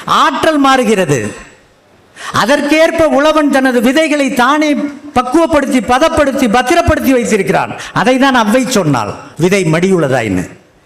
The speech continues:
விதை டெப்போ உள்ளதாயின்னு பாடல, விதை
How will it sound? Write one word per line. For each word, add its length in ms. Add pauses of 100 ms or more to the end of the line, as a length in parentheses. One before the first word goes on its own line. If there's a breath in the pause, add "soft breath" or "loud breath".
(160)
விதை 300
டெப்போ 440
உள்ளதாயின்னு 420
பாடல, 360 (840)
விதை 440